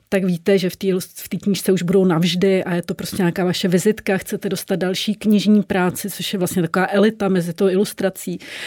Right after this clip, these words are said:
Takže se snažíte jako je nakreslit ty obrázky co nejvíc krásně a tím pádem čím krásnější je děláte, víc propracovaný a čím více jako,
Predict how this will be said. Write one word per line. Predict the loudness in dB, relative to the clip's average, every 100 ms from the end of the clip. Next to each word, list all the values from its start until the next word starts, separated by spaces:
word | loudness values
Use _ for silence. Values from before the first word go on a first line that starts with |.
| -12 -4
Takže | -2 0
se | -4
snažíte | -4 0 0 -2 0
jako | 0 0 2
je | 2
nakreslit | 2 0 -2 0 0
ty | 2
obrázky | 0 2 0 -2 -6
co | 0
nejvíc | 2 2 0
krásně | -4 -2 -2 -2 0 0 0
a |
tím | -4 -4 -2
pádem | 0 0 0 -2 -12 -18 -8
čím | 2 4
krásnější | 4 2 0 2 2 4 2
je | 4
děláte, | 4 2 2 2
víc | 0 -2
propracovaný | -4 -4 -2 -2 0 2 4 4 2 0
a | -2 -2
čím | -4 -2 2 2
více | 0 -2 -2
jako, | -2 0 0